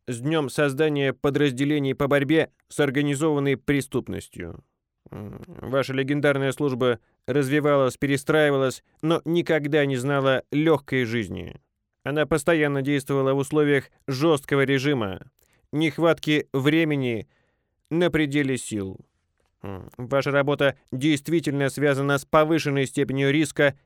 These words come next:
и самопожертвования. М, слабые духом здесь не приживаются. Ваше подразделение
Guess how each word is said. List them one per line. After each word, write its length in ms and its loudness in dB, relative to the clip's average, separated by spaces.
и 100 0
самопожертвования. 1160 0
М, 320 -12
слабые 460 0
духом 380 0
здесь 320 -2
не 180 0
приживаются. 1040 -2
Ваше 340 2
подразделение 760 0